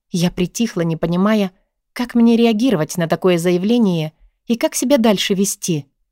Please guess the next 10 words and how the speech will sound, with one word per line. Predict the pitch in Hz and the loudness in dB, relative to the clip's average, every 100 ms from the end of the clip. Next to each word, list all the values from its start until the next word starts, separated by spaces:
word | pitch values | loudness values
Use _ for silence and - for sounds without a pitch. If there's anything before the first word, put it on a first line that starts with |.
| _ _ 160 | _ _ -4
Он | 156 | 0
обещал, | 185 190 - 160 | 0 -2 0 -2
что | 151 - | -2 -4
не | 175 170 | -2 -2
сделает | 160 185 220 - | 0 0 0 -2
ничего | 156 - 165 170 | -6 -6 -6 -4
плохого. | 208 - 160 147 151 _ _ - _ _ | -4 -4 -4 -4 -6 _ _ -20 _ _
На | 214 262 | 2 4
уровне | 285 240 240 240 | 4 2 2 2
интуиции — | 233 247 277 - - 208 185 | 2 0 -2 -2 0 0 0